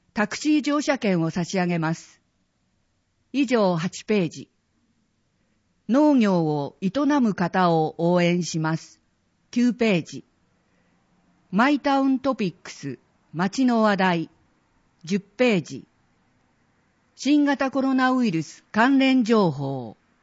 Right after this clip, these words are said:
十二ページ。シチズンカップ日本卓球リーグ選手権、ビッグトーナメント、茨城大会。日立シビックセンターの催し。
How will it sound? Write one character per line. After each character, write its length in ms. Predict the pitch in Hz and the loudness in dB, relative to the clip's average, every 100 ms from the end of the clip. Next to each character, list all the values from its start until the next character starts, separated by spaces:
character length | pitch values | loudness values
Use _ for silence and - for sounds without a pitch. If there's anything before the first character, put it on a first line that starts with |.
| _ _ _ 156 | _ _ _ -4
十 220 | 220 269 | 0 2
二 180 | 262 240 | 2 0
ペ 220 | 226 170 | -2 -2
ー 40 | |
ジ。 200 | 147 135 _ _ _ _ _ _ _ _ _ _ _ _ _ _ | -4 -14 _ _ _ _ _ _ _ _ _ _ _ _ _ _
シ 120 | - | -10
チ 160 | - 285 | -2 -2
ズ 140 | 277 | 0
ン 140 | 277 254 | -2 -2
カ 140 | 247 | -4
ッ 40 | - _ | -6 _
プ 240 | 139 123 - _ 180 | -12 -12 -14 _ -2
日 100 | 208 | 0
本 260 | 269 285 | 2 0
卓 240 | 269 262 - | 0 -4 -4
球 220 | 262 254 | -2 0
リ 180 | 254 247 | 0 0
ー 40 | |
グ 80 | 247 | -2
選 280 | - 214 214 | -2 -2 -2
手 120 | - | -6
権、 400 | - 147 135 - _ _ _ _ _ _ | -6 -6 -6 -10 _ _ _ _ _ _
ビ 140 | 151 196 | -4 -4
ッ 60 | - | -2
グ 140 | 285 | -2
ト 160 | 285 269 | 0 2
ー 40 | |
ナ 140 | 254 240 | 2 2
メ 140 | 165 | 0
ン 80 | 156 | -2
ト、 320 | - 139 - _ _ - | -6 -12 -12 _ _ -6
茨 320 | 180 233 262 | 0 2 2
城 160 | 262 - | -2 -2
大 180 | 226 185 | -2 0
会。 380 | 147 139 117 _ _ _ _ _ _ _ _ _ _ _ _ _ _ _ | -4 -10 -12 _ _ _ _ _ _ _ _ _ _ _ _ _ _ _
日 100 | - 285 | -4 -4
立 200 | 269 208 | -2 -4
シ 120 | 208 | -2
ビ 140 | 269 | -2
ッ 60 | - | -4
ク 100 | - | -6
セ 180 | 285 262 | -2 0
ン 80 | |
タ 220 | 247 180 160 | 0 -2 0
ー 20 | |
の 160 | 156 | -2
催 380 | 147 151 160 160 | -2 -2 0 -2
し。 360 | 165 - 147 | -4 -6 -8